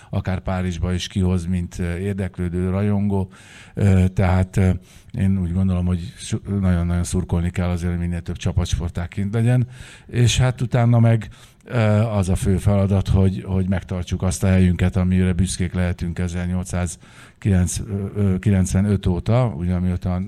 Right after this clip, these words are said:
Magyar Olimpiai Bizottság létezik, hogy a világ legjobb, ö, húsz nemzetébe vagyunk, sőt, a nyári olimpiai játékok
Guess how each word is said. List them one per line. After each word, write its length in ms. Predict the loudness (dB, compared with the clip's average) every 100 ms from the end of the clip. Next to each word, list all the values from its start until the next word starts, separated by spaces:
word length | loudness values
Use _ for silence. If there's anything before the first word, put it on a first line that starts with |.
| -6
Magyar 280 | -4 -2 -2
Olimpiai 320 | -2 -4 -4
Bizottság 480 | -4 -6 -6 -6 -6
létezik, 520 | -4 -4 -4 -4 -8 -20 -20 -6
hogy 180 | 0 2
a 200 | 2 0
világ 400 | 0 2 2 2
legjobb, 460 | 2 2 0 -2 0
ö, 140 | 0 -2 -4 -12 -4
húsz 240 | 2 2
nemzetébe 640 | 4 4 4 2 2 2
vagyunk, 400 | 4 4 4 4
sőt, 340 | 2 4 4 4
a 180 | 2
nyári 340 | 4 4 4 4
olimpiai 420 | 4 2 0 0
játékok 640 | 2 0 0 0 0 -4